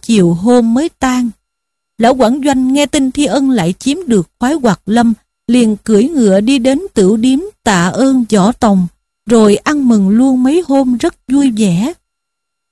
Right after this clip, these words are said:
Khi đó ở Khoái Hoạt Lâm, mọi người nhận biết Võ Tòng thì ai nấy đều lấy làm kính trọng mà đến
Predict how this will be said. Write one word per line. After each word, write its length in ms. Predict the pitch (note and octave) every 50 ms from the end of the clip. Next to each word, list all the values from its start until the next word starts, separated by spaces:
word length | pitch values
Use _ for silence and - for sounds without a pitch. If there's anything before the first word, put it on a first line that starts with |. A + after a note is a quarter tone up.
| -
Khi 120 | - B3+ A#3
đó 260 | G#3 A3 A3 A#3+ D4+
ở 240 | C4 F#3+ F#3 F#3 A3
Khoái 200 | - - C4+ D#4
Hoạt 280 | E4 C4+ G#3 F3+ - G3+
Lâm, 360 | A#3 B3 A#3 A#3 A#3 G#3+ G#3+
mọi 180 | G#3+ G#3+ G3 G#3
người 240 | A3+ A#3+ A3+ G#3+
nhận 280 | G3+ G3 G3 F3+ G#3 A3
biết 180 | B3 F4 G4 -
Võ 300 | - G3 G#3+ F#3 F#3 C#4
Tòng 360 | D4+ - - A3+ G3+ F#3 F#3 E3+ _ _ _ _ _ -
thì 120 | A#3+ A#3
ai 180 | - G3+ B3+ C#4
nấy 280 | C4+ C4+ C#4 D#4+ F#4 F4
đều 260 | A#3+ A#3 A3+ G3+ F#3
lấy 300 | F#3 F#3+ G#3 A#3 D4+ F4+
làm 280 | E4+ C#4+ A3 F#3 F#3 E3+ -
kính 240 | - B3+ E4 G4+ G#4 -
trọng 320 | - A#3+ F#3+ E3+ F#3 G3+ G#3 _ _ _ _ _
mà 280 | - G#3+ A3 G#3 F#3+ F#3
đến 220 | F3+ F#3+ G#3+ A3